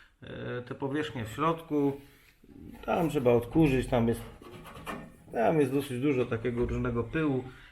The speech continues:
innych rzeczy, które się zbierały w tym samochodzie przez wiele lat. Mm, także dzisiaj, dzisiaj nie będę wyciągał żadnych pistoletów, spawarek, innych rzeczy. Dzisiaj po prostu sobie tak, tak sobie to przymierzam, no.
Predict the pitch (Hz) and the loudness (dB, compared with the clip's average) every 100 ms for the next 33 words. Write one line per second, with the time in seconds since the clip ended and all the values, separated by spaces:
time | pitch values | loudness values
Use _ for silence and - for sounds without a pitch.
0 | - 147 135 123 135 151 127 123 135 139 | -8 -4 -4 -2 -4 -6 -8 -8 -8 -6
1 | 117 120 131 143 - 123 110 131 123 135 | -4 -2 -2 -2 -4 -8 -8 -8 -6 -4
2 | 123 - 120 123 120 131 160 160 - - | -4 -4 -4 0 0 2 2 2 -6 -20
3 | - - - - 131 131 135 135 175 156 | -18 -18 -18 -10 -8 -6 -6 -4 -4 -4
4 | 147 156 151 143 175 - 170 147 143 170 | -4 -2 -2 -4 -10 -2 0 0 -2 -6
5 | 156 143 143 151 143 123 113 113 131 113 | -4 -2 0 0 0 -2 -2 -2 -2 0
6 | 110 113 117 113 - 123 - 120 143 151 | 0 0 0 -4 -6 -10 -6 -2 2 0
7 | 151 123 - - - - 107 123 143 120 | 0 -4 -4 -12 -16 -8 -4 0 0 0
8 | 107 139 131 117 110 147 151 143 127 - | -2 -2 -2 -2 0 -2 0 -2 -4 -8
9 | - - 190 202 - 147 156 156 143 139 | -18 -12 -6 -4 -4 -4 -6 -8 -8 -4
10 | 131 127 123 - - - _ _ _ _ | -4 -4 -6 -10 -20 -20 _ _ _ _
11 | _ _ _ - - - 156 143 113 - | _ _ _ -18 -12 -8 -6 -8 -8 -10
12 | 120 113 92 92 98 110 | -8 -6 -8 -10 -14 -16